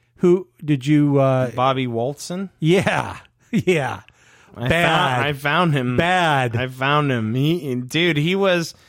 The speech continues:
Speaker 2: he was the Bears G M from nineteen sixty-eight to seventy-three.
Speaker 1: Yes, yes. And that, he would be up there in my top five of not very good G Ms.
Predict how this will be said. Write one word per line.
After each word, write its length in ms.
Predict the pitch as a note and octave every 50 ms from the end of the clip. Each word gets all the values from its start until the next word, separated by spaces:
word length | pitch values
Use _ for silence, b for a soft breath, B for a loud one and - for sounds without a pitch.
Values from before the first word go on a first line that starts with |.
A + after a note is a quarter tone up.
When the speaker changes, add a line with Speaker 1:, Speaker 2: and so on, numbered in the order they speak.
| b b b b b b
Speaker 2:
he 180 | b - G#3
was 320 | A3+ A#3 A3+ A3 G3+ F3 -
the 180 | F#3 E3+ F3
Bears 360 | E3 D3+ F#3 G3 G3+ G3 F#3+ D#3+
G 160 | F3 F#3+ F#3+
M 160 | F#3+ F#3+ F#3+
from 400 | F#3+ F3+ F3+ E3+ D#3+ D3+ D3+ D3
nineteen 560 | D3+ D#3+ F#3 G#3 G3 - - G3+ G3 G3 F#3+
sixty-eight 880 | - - - G3 F3+ - - - - F3 D3+ - - D#3 E3+ F3+ - -
to 100 | - D3+
seventy-three. 1000 | - - - D#3 D#3+ E3 D#3+ D3 B2 - - - - C3+ C3+ C3+ C3+ C3 A2 F#2+ D#3
Speaker 1:
Yes, 640 | D#3 F3+ G#3 E3 - - - - - - - - - _
yes. 600 | - D3 D3+ F3 F3 D3 A#2+ G#2 - - - - _ b b b b
And 320 | D#3 D3+ D3 D3 D3 C#3+ - -
that, 480 | D3+ C#3 B2+ D#3+ E3+ F#3+ G3 F#3 - _ B B B B B
he 220 | - - A#3 C4
would 160 | D4 D4 G#3+ F3
be 160 | A3+ A3+ A3
up 220 | G3+ G#3 A3 -
there 300 | - G#3+ G3+ G3 F#3 F3
in 260 | E3+ - - E3+ D3+
my 240 | D3+ D3+ D3+ D3 C#3 _ _ _ _ -
top 500 | - - E3 D#3+ D#3 C#3+ C3 - - - D#3 - _ _ _ _ _ _ _ _
five 680 | - - - D#3+ D3 C3+ B2+ B2 A2+ G#2+ G#2+ G#2 - - _ -
of 580 | - C#3 C3+ C3+ C3 B2+ B2+ B2 A#2 C#3+ D#3+ - _ _
not 500 | - C#3+ C#3 C#3 C#3+ D3 D3+ D#3 D#3+ -
very 320 | D#3+ D3+ D#3+ D3+ C#3+ C#3+ C3+
good 420 | B2 C3+ C3+ C3 B2+ A#2+ A#2 C3 - _ -
G 260 | - A#2 B2 C3 C3 A#2+
Ms. 460 | A2 G2+ G2 - - - - -